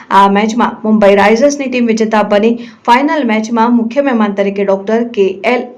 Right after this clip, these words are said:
એન રાવ, ડી જી પી પ્રિઝન વિભાગ ખાસ ઉપસ્થિત રહ્યા હતા અને તેમનું આયોજન જીતેન્દ્ર યાદવ, મેનેજિંગ ડિરેક્ટર,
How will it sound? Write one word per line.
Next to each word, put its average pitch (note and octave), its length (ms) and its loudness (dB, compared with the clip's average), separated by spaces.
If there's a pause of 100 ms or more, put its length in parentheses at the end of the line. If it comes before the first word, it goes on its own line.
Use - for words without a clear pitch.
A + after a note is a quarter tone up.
(100)
એન B3+ 240 0
રાવ, F#3+ 460 -2 (420)
ડી A#3 200 2
જી E4 120 2
પી C#4+ 240 2 (500)
પ્રિઝન B3+ 360 4
વિભાગ A3+ 440 0
ખાસ A3 260 0
ઉપસ્થિત A#3 280 -2
રહ્યા A#3+ 180 2
હતા A#3 100 -2
અને A#3+ 100 2
તેમનું G#3+ 300 2
આયોજન G3+ 340 2
જીતેન્દ્ર G3+ 340 -2
યાદવ, G3+ 420 2
મેનેજિંગ G3+ 440 0
ડિરેક્ટર, A3 500 0